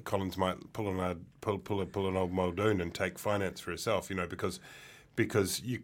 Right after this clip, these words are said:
you, she's a really good opposition politician. Like, she's so good on, you know, she, she basically pulverised Phil Twyford week after week, and you kind of wonder whether that's her territory. Anything else stick out for you in there, um,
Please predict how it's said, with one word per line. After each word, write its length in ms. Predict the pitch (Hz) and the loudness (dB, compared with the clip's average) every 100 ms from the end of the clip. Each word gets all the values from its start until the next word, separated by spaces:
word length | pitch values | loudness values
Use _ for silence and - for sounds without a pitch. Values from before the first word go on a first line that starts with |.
| - | -6
you, 200 | 127 - - - - - - | -8 -8 -12 -20 -20 -16 -6
she's 240 | - 117 | -4 -2
a 80 | 113 | -4
really 460 | 120 139 147 107 | -4 0 2 2
good 240 | 90 127 107 | 2 4 4
opposition 460 | 95 98 98 95 | 4 -2 -4 -4
politician. 500 | 92 87 - 98 - 73 | -4 -4 -4 -6 -6 -10
Like, 140 | - | -10
she's 200 | - 87 | -8 -8
so 300 | - 117 110 | -4 0 0
good 360 | 95 95 82 80 - - - - - | 0 0 0 -4 -12 -20 -20 -18 -4
on, 500 | 87 90 85 85 - - - | 0 0 0 -4 -8 -16 -12
you 120 | - 98 | -4 -2
know, 140 | 82 | -2
she, 280 | - 92 85 | -2 -4 -4
she 200 | - 90 | -4 -4
basically 500 | 92 95 - 87 87 | 2 2 0 -4 -6
pulverised 680 | - 98 98 85 71 73 - | 0 0 2 0 0 -2 -6
Phil 220 | - 85 | -6 -6
Twyford 500 | 78 90 87 - - 65 - | -4 -2 -2 -4 -14 -14 -10
week 260 | 87 87 76 | -8 -8 -10
after 240 | - - | -10 -10
week, 300 | 80 76 - | -8 -8 -10
and 140 | 76 76 | -12 -12
you 60 | 78 | -8
kind 220 | 85 82 | -8 -6
of 180 | 78 - - - - - - - | -10 -14 -20 -20 -20 -20 -20 0
wonder 200 | 95 85 | 2 2
whether 180 | 85 85 | 2 2
that's 320 | 90 92 - - - - | 2 2 -2 -6 -16 -2
her 120 | 101 | 2
territory. 280 | 98 90 117 | 4 4 6
Anything 240 | 139 143 | 8 10
else 160 | 143 135 | 10 8
stick 220 | - 131 | 6 6
out 200 | 135 113 | 6 6
for 80 | - | 4
you 160 | 127 123 | 8 8
in 160 | 120 | 8
there, 460 | 123 120 120 123 120 | 8 8 8 8 8
um, 440 | 120 117 117 117 | 8 8 8 4